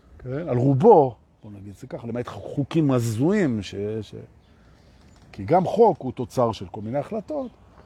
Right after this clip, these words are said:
אבל באופן עקרוני, מה נכון לך עכשיו, רק אתה יודע ומרגיש.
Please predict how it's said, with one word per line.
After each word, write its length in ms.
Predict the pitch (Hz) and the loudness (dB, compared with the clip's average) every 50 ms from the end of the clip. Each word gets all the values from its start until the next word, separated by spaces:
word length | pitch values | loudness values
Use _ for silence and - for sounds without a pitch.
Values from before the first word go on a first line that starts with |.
| - - - - - | -20 -20 -18 -12 -6
אבל 120 | 107 120 | -4 -2
באופן 260 | 151 233 285 349 381 | 0 0 -2 -2 -4
עקרוני, 720 | 311 - - - 139 127 127 135 156 190 214 180 156 151 170 180 - - - - - - - - - - - - - - - - _ - - - - - | -6 -8 -10 -8 -6 -4 -4 -4 -4 -4 -2 -2 -2 -4 -6 -8 -14 -20 -20 -20 -20 -20 -20 -20 -20 -20 -20 -20 -20 -20 -20 -20 _ -20 -20 -10 -4 2
מה 180 | 135 175 226 | 4 4 4
נכון 520 | 233 202 170 - - - 226 240 226 214 196 | 4 2 0 0 0 0 0 2 2 2 0
לך 180 | 185 - - | 0 0 4
עכשיו, 600 | 196 185 160 127 - - - - 190 196 214 208 175 151 | 4 4 4 4 0 -4 -6 -4 -2 0 0 -2 -2 -4
רק 420 | 143 127 135 156 180 170 - - - - 104 | -4 0 0 0 0 0 -2 -8 -16 -16 -16
אתה 420 | 101 - - - 139 147 156 156 156 147 | -16 -14 -8 -4 -2 0 0 2 0 0
יודע 460 | 123 104 98 92 90 117 - - 139 | -2 -4 -4 -6 -4 -2 0 0 0
ומרגיש. 1040 | 131 127 117 107 101 92 82 80 76 78 82 - - - - - - - - - - | 0 0 -2 -2 -4 -6 -6 -10 -14 -16 -18 -20 -20 -20 -20 -20 -20 -20 -20 -20 -20